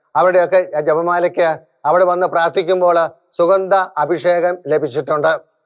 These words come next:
അതോടൊപ്പം തന്നെ റാണിയുടെ നെറ്റിയിൽ കുരിശടയാളം തെളിയുന്നു. കയ്യിൽ നിന്നും സുഗന്ധ ഓയിൽ ഒഴുകുന്നു.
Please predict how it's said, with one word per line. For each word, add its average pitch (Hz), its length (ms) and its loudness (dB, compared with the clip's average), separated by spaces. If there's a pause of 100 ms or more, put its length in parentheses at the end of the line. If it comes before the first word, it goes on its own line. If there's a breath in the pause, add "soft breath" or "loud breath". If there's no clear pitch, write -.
(400)
അതോടൊപ്പം 214 480 0
തന്നെ 185 300 -4 (200)
റാണിയുടെ 202 560 0
നെറ്റിയിൽ 165 480 -2
കുരിശടയാളം 196 840 -2
തെളിയുന്നു. 147 580 -2 (500)
കയ്യിൽ 226 300 2
നിന്നും 202 360 -2 (200)
സുഗന്ധ 202 440 0 (260)
ഓയിൽ 214 320 4
ഒഴുകുന്നു. 156 680 -2